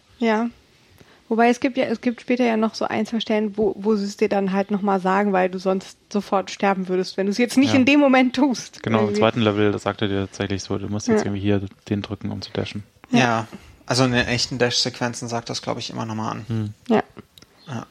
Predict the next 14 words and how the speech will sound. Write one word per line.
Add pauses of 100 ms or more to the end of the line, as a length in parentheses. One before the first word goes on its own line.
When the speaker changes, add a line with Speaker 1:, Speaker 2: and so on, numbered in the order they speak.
(580)
Speaker 3:
Ja.
Speaker 2:
Ja. (1000)
Speaker 3:
Und
der
zweite
Level
ist
dann
der (280)
schon
mehrfach
erwähnte
Western-Level. (300)
Speaker 1:
Ja.